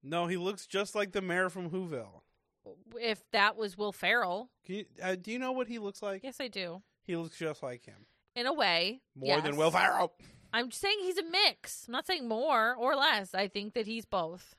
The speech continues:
Speaker 1: Okay, that's fair.
Speaker 2: Thank you. <laughs> Nate and Kale are talking on the beach, and he says that he really needed to get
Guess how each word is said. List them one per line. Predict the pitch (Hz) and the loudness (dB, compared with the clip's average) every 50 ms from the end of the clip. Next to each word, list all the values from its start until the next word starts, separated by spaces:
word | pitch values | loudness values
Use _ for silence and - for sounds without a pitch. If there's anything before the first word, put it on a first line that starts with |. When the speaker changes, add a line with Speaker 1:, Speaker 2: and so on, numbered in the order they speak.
| _ - | _ -14
Speaker 1:
Okay, | 135 - - 120 117 117 | -12 -8 -8 -8 -6 -8
that's | 117 - - | -10 -12 -14
fair. | - - 104 101 110 - _ _ _ _ | -18 -20 -18 -20 -20 -20 _ _ _ _
Speaker 2:
Thank | - 247 240 220 - - | -12 -12 -12 -12 -14 -14
you. | 202 - - - - _ _ _ _ - | -14 -14 -14 -16 -18 _ _ _ _ -8
<laughs> | 233 - - 659 622 571 523 _ - - - _ 277 277 - _ _ - - - - - - - - _ - | -8 -8 -8 -10 -18 -20 -14 _ -12 -12 -12 _ -18 -18 -18 _ _ -20 -20 -18 -18 -18 -18 -20 -20 _ -4
Nate | 233 254 269 285 294 | 0 2 2 2 2
and | 320 330 | -2 -4
Kale | - 285 269 262 262 | -2 0 2 2 2
are | 262 - | 2 0
talking | - 254 226 226 - 240 233 | 0 -2 -2 -2 -2 -6 -6
on | 233 | -4
the | 233 220 | -4 -6
beach, | 202 220 214 214 196 - - | -6 -8 -10 -10 -10 -8 -6
and | 214 208 214 | -4 -4 -4
he | 220 233 | -4 -6
says | 220 - - 226 208 202 202 202 190 | -6 -2 0 0 2 2 0 -2 -2
that | - 208 190 185 185 185 - _ _ _ _ _ _ _ _ _ | 0 2 2 2 2 0 -2 _ _ _ _ _ _ _ _ _
he | - - 233 233 226 | -12 -10 -8 -6 -6
really | 214 202 220 214 226 | -2 -2 -2 -2 -2
needed | 220 220 226 214 208 220 - | -2 -6 -6 -8 -8 -10 -10
to | - 233 | -10 -10
get | 190 - 208 196 | -6 -6 -6 -6